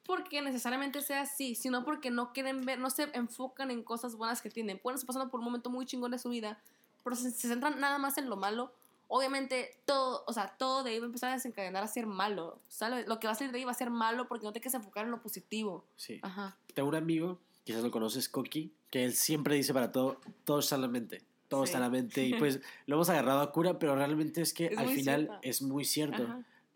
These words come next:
Speaker 2: Todo está en la mente porque al final todo se rige por la forma en la que percibimos y transmitimos las cosas. O sea, por ahí leí que no existe ni la verdad ni la mentira, sino con el cristal con que miras la vida.
Speaker 1: Oh, ok. Ajá.
Speaker 2: Entonces, al final...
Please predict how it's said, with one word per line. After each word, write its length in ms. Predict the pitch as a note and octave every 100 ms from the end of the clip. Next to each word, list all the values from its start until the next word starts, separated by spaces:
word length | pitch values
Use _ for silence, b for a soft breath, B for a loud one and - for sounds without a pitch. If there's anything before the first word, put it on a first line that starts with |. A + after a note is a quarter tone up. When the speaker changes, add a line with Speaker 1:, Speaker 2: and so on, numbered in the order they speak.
| _ _ -
Speaker 2:
Todo 160 | D#3+
está 160 | E3 F3+
en 40 |
la 60 | F3
mente 260 | E3+ D#3+ F3
porque 260 | D3+ -
al 60 | C3
final 300 | B2+ B2+ B2+
todo 140 | D3+
se 160 | D3+ B2+
rige 240 | A#2+ D3
por 140 | C3+ C3
la 100 | A2+
forma 280 | B2 B2+
en 40 | C3+
la 120 | C3+
que 100 | B2+
percibimos 600 | - A#2 B2 A#2+ C#3+ D3+ -
y 120 | D3
transmitimos 680 | B2 A2 A#2 - B2 B2+ B2
las 160 | A2+
cosas. 420 | - C#3+ A#2+ A#2 -
O 60 | A#2+
sea, 300 | B2 G#2 b b b b b _
por 160 | B2+ B2
ahí 160 | B2
leí 320 | A#2+ B2+ B2+ -
que 300 | C#3 C3 B2
no 120 | A#2+
existe 300 | B2 B2+ -
ni 100 | C#3
la 120 | B2+ A2+
verdad 200 | A2+ A#2
ni 120 | C3+
la 80 | B2
mentira, 400 | A2+ G#2+ C3 C#3
sino 240 | C3 A#2+
con 180 | G#2+ A2
el 140 | G#2+ - _ -
cristal 340 | A#2 - A#2+
con 140 | B2
que 100 | A2
miras 380 | A2 A2+ A#2 A2+
la 100 | A2
vida. 280 | G#2 G#2+ G2 _ b b b b -
Speaker 1:
Oh, 320 | F#3 F#3+ A3
ok. 140 | G#3+ - F3+ G#3 F#3+ -
Ajá. 220 | F3 E3+
Speaker 2:
Entonces, 640 | C#3+ A2 B2+ B2 D3 B2+ -
al 120 | C#3
final... 420 | A#2+ B2 C3+ C#3+